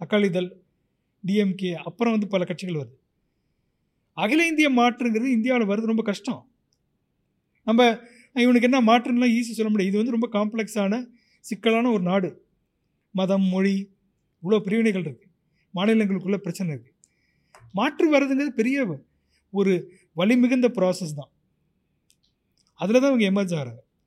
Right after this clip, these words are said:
அதுக்கு பிறகு வந்து, ஆ, வராங்க, வாஜ்பாய் வராரு, அரசாங்கம், அ, அத்வானியோட ரத யாத்திரைக்கு பிறகு வாஜ்பாய் அரசு வருது என் டி ஏ மூலமாக.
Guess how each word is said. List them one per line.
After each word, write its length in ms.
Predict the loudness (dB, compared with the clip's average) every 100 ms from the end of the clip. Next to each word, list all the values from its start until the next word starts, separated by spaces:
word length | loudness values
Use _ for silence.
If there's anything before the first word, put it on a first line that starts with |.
| _ _ _ _ _ _ -6
அதுக்கு 240 | -4 -2
பிறகு 260 | 0 0 0
வந்து, 240 | -2 -4 -8 _ _ _ _ _ _ _ -6
ஆ, 160 | -2 2
வராங்க, 380 | 4 2 2 0 0
வாஜ்பாய் 420 | 0 0 0 2
வராரு, 340 | 2 2 2 -2 -6 _
அரசாங்கம், 500 | -12 -6 -4 -4 -2
அ, 80 | -2 -2 -2 -4
அத்வானியோட 880 | -4 -2 0 -2 -4 -6 -8 -8 -8 -8
ரத 160 | -6 -6
யாத்திரைக்கு 360 | -6 -6 -10 -10
பிறகு 240 | -10 -10 -12 _ _ _ _ -8
வாஜ்பாய் 400 | -6 -2 0 0
அரசு 200 | 0 -2
வருது 240 | -4 -4 -8 -12 _ _ _ _ _ _ _ -8
என் 120 | -4
டி 100 | 0 -2
ஏ 80 |
மூலமாக. 380 | -2 -6 -8 -10